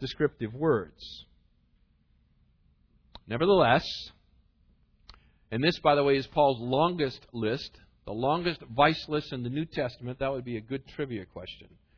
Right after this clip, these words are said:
The longest vice list in the New Testament is in Romans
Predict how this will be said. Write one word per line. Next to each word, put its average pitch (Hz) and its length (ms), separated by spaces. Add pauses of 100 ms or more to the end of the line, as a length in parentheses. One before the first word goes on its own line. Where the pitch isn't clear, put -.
(280)
The 98 60
longest 175 640 (120)
vice 160 360
list 151 260
in 120 140
the 120 60
New 156 140
Testament 120 600
is 117 140
in 131 160
Romans 135 520